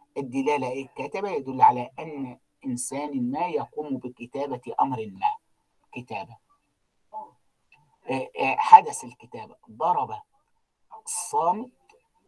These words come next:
الضاد والراء والباء، الصائت الفتحة والفتحة والفتحة، الفتحة على الضاد والفتحة على الراء والفتحة على الباء.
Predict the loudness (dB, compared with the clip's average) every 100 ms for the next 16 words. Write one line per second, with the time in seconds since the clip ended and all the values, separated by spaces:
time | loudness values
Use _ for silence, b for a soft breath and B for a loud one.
0 | _ _ _ -20 -12 -10 -2 4 6 4
1 | _ -4 0 2 4 2 2 -4 -6 -8
2 | -10 _ _ _ -8 -8 -2 4 4 2
3 | -8 _ _ _ _ -8 -6 -4 -2 6
4 | 6 6 -8 _ _ _ _ _ _ -4
5 | -2 -2 -4 2 4 4 2 -8 -8 -12
6 | -10 -10 -6 2 8 8 6 -4 -2 -2
7 | -2 -8 -6 4 4 4 0 2 2 -2
8 | -8 -6 -6 -10